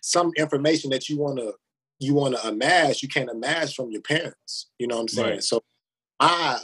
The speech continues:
Speaker 1: my, my, a lot of, a lot of information I was learning and stuff like that did come from my phone. You know what I'm saying? I
Speaker 2: Right.
Speaker 1: watched a lot. I watched Earn Your Leisure.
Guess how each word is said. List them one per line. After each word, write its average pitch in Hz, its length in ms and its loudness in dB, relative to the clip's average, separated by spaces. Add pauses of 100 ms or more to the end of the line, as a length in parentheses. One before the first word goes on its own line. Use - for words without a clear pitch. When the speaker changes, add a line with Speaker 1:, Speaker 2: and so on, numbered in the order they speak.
(140)
Speaker 1:
my, 127 220 -4 (180)
my, 135 640 -2 (280)
a 110 40 -6
lot 143 200 6
of, 110 160 2
a 113 80 2
lot 143 160 4
of 131 40 0
information 123 440 -4
I 147 120 0
was 120 220 0
learning 110 280 -6
and 107 100 -8
stuff 110 240 -2
like 104 160 2
that 101 240 -2
did 147 260 6
come 113 240 -4
from 95 140 -10
my 92 200 -6
phone. 82 220 -12 (140)
You 104 100 0
know 95 100 -2
what 92 60 -4
I'm 90 60 -2
saying? 95 200 2
I 117 40 4
Speaker 2:
Right. 131 100 8
Speaker 1:
watched 110 240 4
a 98 40 0
lot. 98 100 0 (800)
I 104 40 4
watched 107 320 4
Earn 113 160 2
Your 104 140 4
Leisure. 110 380 2